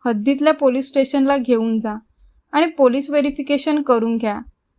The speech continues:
तो टाळाटाळ करत असेल तर समजून जा. अनेक ड्रायव्हर्स क्रिमिनल रेकॉर्डवर असतात, पण लोक कामाला माणूस भेटला म्हणून आनंदात असतात आणि मोठा दुर्लक्ष करतात आणि इथेच त्यांचा घात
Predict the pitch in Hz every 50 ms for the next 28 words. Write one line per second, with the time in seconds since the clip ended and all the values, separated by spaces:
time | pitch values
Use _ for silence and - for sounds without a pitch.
0 | _ _ - 311 330 285 294 277 233 226 240 247 262 277 285 285 285 269 240 247
1 | 247 254 262 254 - 233 208 - - _ _ - 285 302 - - 262 240 226 208
2 | 220 214 208 196 208 202 208 254 262 - - - - _ _ _ _ _ _ _
3 | - - 285 311 339 311 320 269 254 240 233 247 240 220 208 220 - - - -
4 | _ 240 254 254 254 277 277 294 302 302 285 277 254 262 262 262 262 254 262 254
5 | 233 220 220 - - 220 208 208 - _ _ _ _ _ _ _ _ _ _ _
6 | 302 302 311 302 269 220 208 - _ _ _ - 247 240 240 254 269 294 294 294
7 | 294 294 302 285 277 311 311 294 - 233 220 220 - - 240 269 302 320 311 -
8 | - 233 226 220 220 208 220 214 214 226 214 - - 226 214 214 - _ _ _
9 | _ _ _ _ _ _ _ _ 254 269 294 320 311 277 247 240 - - 240 208
10 | - - 214 208 247 247 240 247 247 247 - - 233 226 - 226 220 208 220 220
11 | 214 208 - _ _ _ _ _ _ _ _ _ _ _ _ _ _ _ _ _
12 | _ _ - 294 320 302 - 262 254 254 - 254 220 226 226 - - - 269 269
13 | 254 269 285 269 233 233 226 208